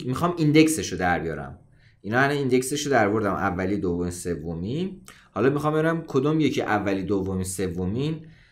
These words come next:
اه، ایکس ان من هستش. البته نیازی اون چنانی هم ندارم، ولی خب، اه، چرا دیگه ایکس ان هم, هم می‌خوام آپدیت کنم دیگه. ایکس ان هم, هم باید آپدیت بشه.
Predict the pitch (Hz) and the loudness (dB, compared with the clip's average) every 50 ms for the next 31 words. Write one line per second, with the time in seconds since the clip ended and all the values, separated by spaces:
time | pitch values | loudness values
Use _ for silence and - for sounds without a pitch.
0 | _ _ _ - 95 98 98 95 - 92 - 101 92 - - 95 92 - 95 98 | _ _ _ -6 -4 -2 -2 -2 -4 -6 -8 -10 -8 -8 -8 -8 -8 -6 -6 -4
1 | 92 90 85 82 78 73 - 82 78 73 - - - 78 73 - - - - _ | -2 -2 -2 -2 -4 -6 -8 -10 -10 -10 -10 -10 -8 -8 -8 -8 -10 -14 -16 _
2 | _ _ _ _ _ _ _ _ _ _ _ _ _ _ _ _ _ _ _ _ | _ _ _ _ _ _ _ _ _ _ _ _ _ _ _ _ _ _ _ _
3 | - - - 147 165 151 139 135 139 143 151 151 160 160 165 160 156 156 - - | -12 -6 -6 -4 -2 0 0 0 2 2 0 0 0 2 4 4 4 2 0 -6
4 | 107 117 123 117 123 139 123 120 123 123 135 147 151 160 156 160 160 160 160 156 | -6 -6 -6 -4 -4 -4 -4 -2 -2 -4 -2 -4 -2 -2 0 0 0 2 2 2
5 | 156 156 156 151 147 151 160 156 156 151 151 156 151 - - - _ _ _ _ | 2 0 0 0 0 0 0 -2 0 -2 -2 -2 -4 -8 -16 -20 _ _ _ _
6 | - _ _ _ _ _ _ _ 101 110 107 104 104 104 101 - - - - - | -20 _ _ _ _ _ _ _ -4 -2 0 0 0 0 -2 -6 -12 -18 -20 -20
7 | _ _ _ _ _ _ - 147 147 131 110 95 90 87 95 85 107 104 - - | _ _ _ _ _ _ -4 0 2 2 2 0 0 -4 -4 -4 -4 -4 -4 -4
8 | 117 110 120 143 143 143 143 139 135 117 - 139 143 131 117 104 - - 139 131 | -2 -2 0 0 2 2 2 0 0 -2 -2 -2 0 0 0 0 4 6 6 6
9 | 127 - - 90 82 82 82 82 85 85 87 87 87 - - 98 98 101 110 117 | 6 4 -2 -4 -4 -2 -4 -4 -2 -2 -2 -2 -2 -2 -4 -6 -4 -2 -2 -2
10 | 117 117 113 113 104 98 98 101 92 - - - 92 90 90 - - - - - | 0 0 -2 0 -2 -2 -2 -2 -2 -4 -4 -4 -6 -6 -6 -8 -14 -16 -16 -16